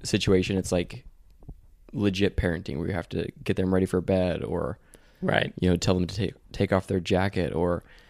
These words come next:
Speaker 1: I mean, I get, is that the extent of it?
Speaker 2: Um, I mean, sometimes it's, uh, you kind of almost have to, like, follow along behind him and make sure that he's, like,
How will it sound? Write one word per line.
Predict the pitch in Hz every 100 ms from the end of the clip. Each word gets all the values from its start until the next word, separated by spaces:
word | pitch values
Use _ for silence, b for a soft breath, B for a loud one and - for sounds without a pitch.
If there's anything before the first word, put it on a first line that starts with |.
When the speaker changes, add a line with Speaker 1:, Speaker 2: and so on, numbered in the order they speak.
| b b b b b b b b
Speaker 1:
I | 101
mean, | 92
I | 90
get, | 95
is | 104 101
that | 95
the | 98
extent | - - 90 101
of | 113
it? | 143 b b b
Speaker 2:
Um, | 156 147 151 147 147
I | 139
mean, | 143 139 135 131 131 139 - _ - _ - - - -
sometimes | - 139 139 131 120
it's, | 120 113 - - -
uh, | - 107 107 107 107 - - _ _ - _ _ _ - _ - - - b b b b _
you | 151 135
kind | 135 143
of |
almost | 131 127 123
have | 123 120
to, | 120
like, | 107 -
follow | 117 113 113
along | 110 110 110
behind | 101 107 110 110
him | 120 123
and | 113
make | 107 110
sure | - 110
that | 107 107
he's, | 113 107 104
like, | 104 101 -